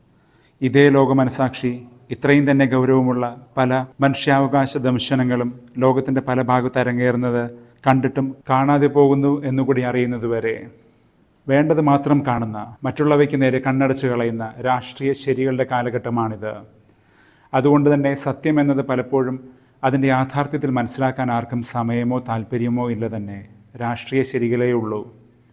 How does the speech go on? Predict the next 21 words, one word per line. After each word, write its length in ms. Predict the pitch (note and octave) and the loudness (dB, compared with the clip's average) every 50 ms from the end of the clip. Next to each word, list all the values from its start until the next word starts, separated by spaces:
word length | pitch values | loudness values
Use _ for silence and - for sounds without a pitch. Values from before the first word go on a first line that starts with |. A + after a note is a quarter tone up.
| _ _ _ _ _ _ _ _ _ _ - | _ _ _ _ _ _ _ _ _ _ -8
ജൂഡിത്ത് 380 | A2 B2 C#3+ C#3+ D3+ - B2 A#2+ | -4 -2 0 0 0 -2 -2 -2
ബട്ട്ലർ 320 | C3+ B2 B2+ C3+ C3 B2 B2 B2+ C3+ | -4 -4 -2 -2 -2 -2 -2 -2 -2
എഴുതിയ 320 | C3+ B2+ B2 A#2+ A#2+ A#2 A#2 A#2 - | -2 -2 0 0 -2 -2 -4 -4 -4
Frames 280 | - D3 D3 D3+ C#3+ C#3+ D3+ | 0 0 0 0 0 -2 -4
of 60 | C3 G#2+ A#2 | -4 -4 -2
War 180 | B2 A#2+ A#2 A#2+ B2+ - C3 | -4 -2 -4 -4 -6 -8 -8
എന്ന 120 | B2 A#2+ B2+ A2+ A2+ | -6 -6 -6 -6 -6
ഗ്രന്ഥത്തിൻ്റെ 420 | A#2 B2 A#2 B2 A2+ C3 B2+ B2+ B2+ | -4 -4 -4 -4 -6 -6 -6 -8 -6
പ്രമേയം 420 | - B2+ A#2 A#2 A#2+ A#2+ A#2+ A#2+ A#2+ - | -6 -6 -4 -2 -2 -2 -2 -4 -4 -6
ഇവിടെ 200 | B2 A#2 A2+ A#2 A2+ | -6 -8 -8 -8 -8
ശ്രദ്ധാർഹമാകുകയാണ്. 1200 | - B2 A#2+ A2 B2 B2 B2 - - B2 A#2+ A#2 A#2 A#2 A2 A2+ A#2 A#2 A#2 A2+ A2 A2 G#2+ A2 A2 G#2 - - _ _ _ _ _ _ _ _ _ _ _ _ _ _ _ _ _ - | -8 -10 -8 -6 -4 -4 -4 -4 -4 -4 -4 -2 -2 -2 -2 -4 -2 -2 -2 -4 -4 -6 -8 -10 -14 -16 -18 -20 _ _ _ _ _ _ _ _ _ _ _ _ _ _ _ _ _ -6
എപ്പോഴാണ് 600 | D3+ C#3 C#3+ D3+ D3 C#3+ C3 B2 A#2 A2+ A2 A2 A2 - C3+ | -6 -4 0 2 2 2 2 0 -2 -4 -4 -6 -10 -8 -6
ഒരു 100 | B2+ A#2+ | -6 -4
ജീവഹാനി, 640 | A#2 G#2 A#2+ C3 C3 B2+ A#2+ - A#2 A2+ A2+ A2 A2 G#2+ | -4 -2 0 0 0 0 0 -2 -4 -4 -4 -4 -8 -6
loss 240 | G#2+ A#2+ B2+ C3 C3 - A#2 | -4 -2 -2 -2 -4 -6 -12
of 60 | - - A#2+ A#2 | -12 -8 -6 -6
life, 280 | A2+ A2 A2 G#2+ - - - - | -6 -6 -8 -12 -16 -16 -8 -4
അപലപനീയമാകുന്നത്? 1120 | C3+ B2+ B2+ C#3 C#3+ C#3 D3 C#3+ C#3+ C#3+ C#3 C3+ B2+ A#2+ A#2+ A2+ A#2 A2+ A2+ A2 - A2 A2 A2+ A2 A2+ - _ _ _ _ _ _ _ | -4 -2 0 2 2 2 2 2 2 2 2 2 2 0 0 -2 -2 -4 -6 -8 -10 -12 -14 -16 -16 -20 -20 _ _ _ _ _ _ _
When 200 | - B2 C3+ C#3 D3 D3 C#3 | -2 -2 -2 -2 -2 -4 -6
is 80 | A#2+ - A#2+ B2 B2+ | -6 -4 -4 -4 -2
life 200 | B2+ B2+ B2 - | -2 -2 -4 -6